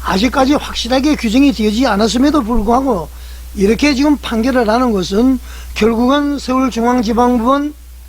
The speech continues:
직연 판사, "당신 이거 내란으로 결론을 내려야 돼." 이렇게 지금 압박하는 것으로, 어, 여러분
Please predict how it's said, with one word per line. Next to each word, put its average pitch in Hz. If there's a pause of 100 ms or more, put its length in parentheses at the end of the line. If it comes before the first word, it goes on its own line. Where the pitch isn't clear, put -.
(240)
직연 240
판사, 254 (380)
"당신 254
이거 285
내란으로 254 (440)
결론을 247
내려야 214
돼." 147 (800)
이렇게 233
지금 311
압박하는 240
것으로, 196 (920)
어, 175
여러분 170